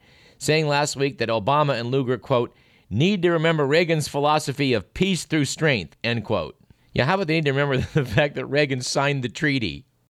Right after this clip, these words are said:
Anyway, this is ugly stuff. We're talking about making the world safer from the danger of a nuclear war, and, uh, Republicans in the Senate are playing politics. Apparently just so, you know, <laughs> Obama can't, uh,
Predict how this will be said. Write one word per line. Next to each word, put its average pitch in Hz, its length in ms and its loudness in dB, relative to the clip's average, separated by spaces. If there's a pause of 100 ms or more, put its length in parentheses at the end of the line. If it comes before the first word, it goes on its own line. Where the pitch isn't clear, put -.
(800)
Anyway, 117 440 0
this 208 200 0
is 120 160 0
ugly 110 320 0
stuff. - 640 -2 (580)
We're 127 100 -4
talking 180 360 -2
about 117 260 0
making 135 340 -2
the 127 80 0
world 110 240 -2
safer 98 680 -2 (380)
from 107 100 -2
the 120 80 2
danger 127 540 -2
of 110 200 -2
a 104 60 -6
nuclear 127 640 0
war, 90 560 0 (400)
and, 101 320 -2
uh, 95 140 -4
Republicans 135 560 -2
in 113 40 -4
the 120 60 -2
Senate 107 380 -2
are 95 80 -6
playing 104 340 -4
politics. - 840 -8 (260)
Apparently 143 320 0
just 131 260 2
so, 127 320 4
you 131 80 -2
know, 104 200 -2
<laughs> - 240 -10
Obama 131 500 -2
can't, 127 360 -2
uh, 110 140 2